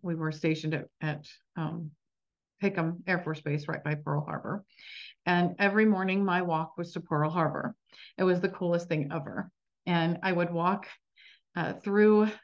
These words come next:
the, the, the, the Hickam Air Force Base, through the, uh, Pearl Harbor until you would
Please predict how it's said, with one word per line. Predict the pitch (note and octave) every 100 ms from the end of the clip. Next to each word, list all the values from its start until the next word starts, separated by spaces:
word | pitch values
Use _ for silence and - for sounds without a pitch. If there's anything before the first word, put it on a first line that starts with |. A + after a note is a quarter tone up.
| -
the, | F3+ F3 E3 D#3
the, | F3 E3+ E3
the, | F3 E3+ E3+ _ _
the | D#3
Hickam | - F3 A3+ A3+
Air | G#3+
Force | G#3+ G#3 G3+
Base, | G3 G3 G3 -
through | F#3+
the, | F#3 F3 F3 F3 _
uh, | E3 E3+ -
Pearl | - G#3 G3+
Harbor | F#3+ F#3+ F#3
until | F3+ F3 F3
you | F3 D#3+
would | D#3+